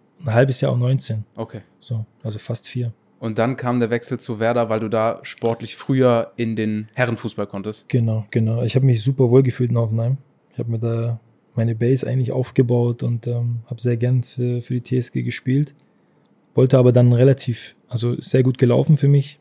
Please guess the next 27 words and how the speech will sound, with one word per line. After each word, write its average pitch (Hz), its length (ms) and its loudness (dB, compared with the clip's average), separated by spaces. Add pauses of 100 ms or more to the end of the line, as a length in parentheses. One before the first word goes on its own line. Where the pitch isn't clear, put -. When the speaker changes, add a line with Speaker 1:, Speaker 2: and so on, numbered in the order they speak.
(120)
Speaker 1:
Ich - 80 -20
bin 120 160 -2
da 117 80 -2
auch 113 160 -4
Junioren-Nationalspieler 123 800 -2
geworden 120 320 0
bei 117 80 -2
Hoffenheim, 110 500 -4 (240)
hab - 140 -10
die 123 100 -4
ganzen 117 240 -2
Steps - 300 -4
gemacht 123 420 -4 (1080)
und 123 100 2
wollte 131 200 4
dann 123 40 4
relativ 120 320 4
früh 160 200 4
einfach 120 260 2
auch 123 240 -4
dann 117 260 0
hoch 139 200 0
zu 120 180 -4
den, 113 360 -2
zu - 120 -4
den 117 80 0
Profis 151 580 2